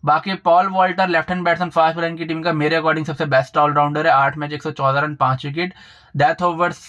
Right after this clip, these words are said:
पे बॉलिंग कर लेता है, मिडिल ओवर, ओवर पे ब-, ब-, बॉलिंग कर लेता है, प्लस बैटिंग से हिटिंग करके दे-, कंप्लीट ऑलराउंडर, वाइस कैप्टन भी ट्राई कर सकते हो। बाकी है यहाँ पे एस्टन टर्नर, जिसका सीजन उतना अच्छा नहीं रहा, आठ मैच अठहत्तर रन, एक विकेट, पार्ट टाइम बॉलर और रेगुलर नहीं है, इसलिए कंफर्म नहीं है कि बॉलिंग करेगा या नहीं करेगा। लास्ट मैच वो करी थी, एक ओवर डाला था, एक विकेट मिला था।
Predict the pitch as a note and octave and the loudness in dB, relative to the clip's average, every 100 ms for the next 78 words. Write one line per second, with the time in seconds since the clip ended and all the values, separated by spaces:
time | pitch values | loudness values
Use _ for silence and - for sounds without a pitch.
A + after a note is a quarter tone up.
0 | - - E3 D#3 D#3 D#3+ D#3+ D#3+ D#3+ D3+ | -12 -6 0 2 2 0 -2 0 0 0
1 | D#3 D#3+ D#3+ D#3+ C#3+ D3+ D3 D3+ D3 C3+ | 2 2 2 2 2 0 0 0 0 4
2 | C3+ C3 B2+ C3 D3+ D#3+ D#3 D3+ D3+ D#3 | 4 4 2 0 0 -4 -2 -2 -2 -2
3 | D#3+ D3 C3+ C3+ D3 D#3 D3 C3+ D#3 D#3 | -2 -2 -2 -2 -6 -4 -4 -2 -4 -4
4 | D3+ D#3 D3+ - _ _ _ _ _ - | -2 -2 -4 -6 _ _ _ _ _ -4
5 | C#3+ D3 F3+ F3+ F3 F3 F3 F#3 D3 D#3 | -2 0 2 2 4 2 0 0 -2 -2
6 | C#3+ D3 D#3+ F3 - C3 B2+ C3 - B2 | -6 -2 -2 0 0 0 -6 -8 -10 -6
7 | A#2+ B2+ D3+ D#3 D#3+ D3+ D#3+ D3 C#3 F3 | 0 0 0 -4 -4 -2 0 0 -2 -6
8 | E3+ E3 D#3+ E3+ F#3 - - - - _ | -4 0 0 0 -2 -4 -20 -20 -20 _
9 | _ - D3 A3 G3 G3 G3+ F#3 G3+ F#3+ | _ -8 -2 -2 0 0 -2 0 -4 0
10 | G3+ F#3 F#3 F#3 E3+ E3 F3 E3 - F3 | 0 0 2 2 2 0 -8 -8 -4 -2
11 | E3+ E3 D#3 D#3+ F#3 D3+ C#3+ - F3+ E3+ | -2 -4 -4 -4 -2 0 0 -2 -2 0
12 | E3 F3 D3 C3 D3 E3 D#3+ E3 E3+ E3 | 0 0 0 0 0 -2 -2 -6 -4 -6
13 | D3+ C#3 C#3 E3 D#3 D3+ D3 C3+ C#3+ D3 | -4 -4 -2 -2 -2 -4 0 0 0 -4
14 | C3+ C#3 D3+ D3+ C#3+ D3 D#3+ D3 B2+ D3 | -4 0 0 -2 -4 -4 -2 0 0 -2
15 | C#3 C3+ C3 C#3 D3 D3+ C#3 C#3 C#3 C3+ | -6 -4 -4 -4 -2 -4 -2 -2 0 0
16 | C#3 C#3+ C3 C3+ C#3+ C#3 C3+ E3 F3+ - | 0 -4 -4 -6 -6 -2 -2 -2 -6 -8